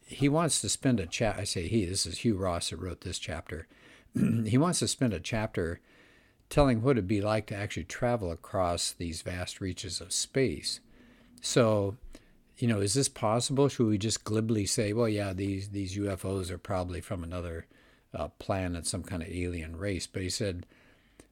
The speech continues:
first, he said, "You, you want to consider the scale of space." And I love analogies. I don't know about you, but it helps me visualize. So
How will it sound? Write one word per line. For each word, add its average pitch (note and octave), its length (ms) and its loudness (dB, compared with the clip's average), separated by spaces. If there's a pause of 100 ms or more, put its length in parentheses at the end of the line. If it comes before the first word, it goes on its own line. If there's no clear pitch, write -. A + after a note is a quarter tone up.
(140)
first, D#3 440 4
he A2+ 80 0
said, G#2 180 0
"You, A2 320 0
you A2+ 120 -2
want D3+ 160 0
to B2 40 -2
consider A2+ 480 0
the E2+ 160 -4
scale A2 640 2
of - 160 -8
space." - 640 -4 (1300)
And A2 140 2
I C#3 120 6
love A#2+ 300 6
analogies. D#2+ 720 -2
I A2 40 -4
don't A2 140 -2
know G2 60 -4
about F2 320 -6
you, F#2+ 120 -2
but E2+ 140 -4
it D#2 80 -8
helps A#2 260 0
me F2 100 -2
visualize. E2+ 720 -4
So A2+ 220 4